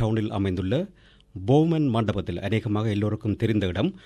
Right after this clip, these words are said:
Bowman மண்டபத்தில் சரியாக ஆறு மணிக்கு இந்த நிகழ்வு ஆரம்பமாகும். இது பற்றிய மேலதிக விவரங்களை நீங்கள் பெற வேண்டுமாயிருந்தால், தேவேந்திரன், அவருடைய தொலைபேசி இலக்கம் பூஜ்ஜியம் நான்கு மூன்று ஒன்பது நான்கு பூஜ்ஜியம் இரண்டு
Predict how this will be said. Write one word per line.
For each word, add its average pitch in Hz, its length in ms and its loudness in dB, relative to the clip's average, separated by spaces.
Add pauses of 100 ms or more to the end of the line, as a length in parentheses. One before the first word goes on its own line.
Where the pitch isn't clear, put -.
(320)
Bowman 139 280 4
மண்டபத்தில் 113 640 -2
சரியாக 113 400 0
ஆறு 98 180 -2
மணிக்கு 98 300 -2
இந்த 107 120 0
நிகழ்வு 101 500 -4
ஆரம்பமாகும். 95 640 -2 (380)
இது 151 160 4
பற்றிய 185 300 2
மேலதிக 156 520 4
விவரங்களை 135 480 4
நீங்கள் 120 440 2
பெற 117 140 2
வேண்டுமாயிருந்தால், 104 800 0 (320)
தேவேந்திரன், 117 560 4 (480)
அவருடைய 120 340 0
தொலைபேசி 117 420 0
இலக்கம் 147 420 0
பூஜ்ஜியம் 110 400 0
நான்கு 131 420 2
மூன்று 117 320 2
ஒன்பது 104 560 0
நான்கு 135 420 0
பூஜ்ஜியம் 110 360 0
இரண்டு 95 440 -2